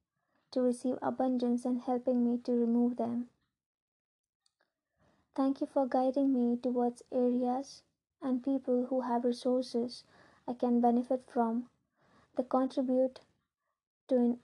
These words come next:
all equally prosperous and abundant way. Thank you for the intuition to show me that the way to greater prosperity and for guiding me away from where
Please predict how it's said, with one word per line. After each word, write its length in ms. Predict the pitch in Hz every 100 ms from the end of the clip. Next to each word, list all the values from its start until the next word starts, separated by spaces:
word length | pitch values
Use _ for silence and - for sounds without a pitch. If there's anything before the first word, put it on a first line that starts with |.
| _
all 280 | - 262 269 - _ _ _
equally 520 | 277 277 - 247 240
prosperous 640 | 240 247 247 - - 277 277 -
and 360 | - 247 240 240 - _ _ -
abundant 560 | 240 247 240 247 240
way. 220 | 226 220 233 _ _ _ _ _ _ - - _ _ _ _ _ _ _ _ _ _ _ _
Thank 240 | 294 285 294
you 80 | 311
for 120 | 285
the 60 |
intuition 640 | 269 254 247 269 262 269 254
to 100 | 247
show 320 | - 262 262
me 180 | 247 240
that 340 | 240 240 240 - _ _ _ _ _ _
the 180 | 262 240
way 320 | 233 254 262 285 _ _ _ _ _ _ _ _ _ -
to 120 | 247
greater 360 | 247 254 254
prosperity 920 | 262 247 240 - 262 269 262 285 277 320 - -
and 180 | 262 247
for 140 | 247
guiding 480 | 240 240 240 254 240
me 140 | 233
away 380 | 226 226 226 240 - _ _ _ _ _ _ _
from 220 | - 233 233
where 240 | 240 254